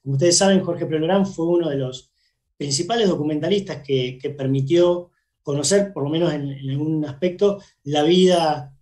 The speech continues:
de la quebrada y la puna de Jujuy. El, allí por la década de los sesenta, cuando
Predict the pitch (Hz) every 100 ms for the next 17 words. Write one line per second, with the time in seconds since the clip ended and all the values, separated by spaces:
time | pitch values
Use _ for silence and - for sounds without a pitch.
0 | _ 139 156 147 156 190 196 180 143 135
1 | 156 160 151 139 135 135 - 135 143 -
2 | 143 135 - _ _ - 139 135 131 165
3 | 151 156 143 156 156 143 135 135 - 175
4 | 180 175 160 143 135 127 127 120